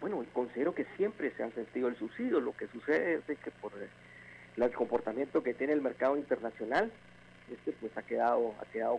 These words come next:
corto, y por eso es de que no lo ha visto, eh, por lo menos, eh, en, en los precios que, que quisiera el consumidor. Sin embargo, si el subsidio no estaría, Ante-, anteriormente hubieran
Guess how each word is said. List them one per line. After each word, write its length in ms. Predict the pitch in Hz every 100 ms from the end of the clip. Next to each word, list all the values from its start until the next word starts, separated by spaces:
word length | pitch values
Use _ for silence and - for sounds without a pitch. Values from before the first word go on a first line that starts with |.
| -
corto, 340 | 156 - 220
y 840 | 220 - - - - - 104 - -
por 100 | 113
eso 260 | 127 135
es 120 | 120 -
de 80 |
que 160 | 110 104 110
no 100 | 113
lo 240 | 113 110
ha 300 | 110 113 107 -
visto, 520 | 120 127 - 135 117
eh, 120 | 107 101 - - - -
por 120 | 113
lo 120 | 113 110
menos, 340 | 127 147 147 -
eh, 180 | 110 113
en, 240 | 117 120 - -
en 140 | 123
los 120 | 117 -
precios 460 | 131 151 - 156 -
que, 80 | 107
que 120 | 104
quisiera 400 | - - 127 131
el 80 | 123
consumidor. 540 | - 120 101 110 196 160
Sin 120 | 107 107
embargo, 400 | 107 143 147 127
si 60 | -
el 60 | - -
subsidio 360 | 135 147 156 143
no 240 | 143 156
estaría, 480 | 151 - 151 160 190 - - - - - - -
Ante-, 220 | 113 120
anteriormente 720 | 120 107 131 139 151 - 214
hubieran 400 | 165 120 123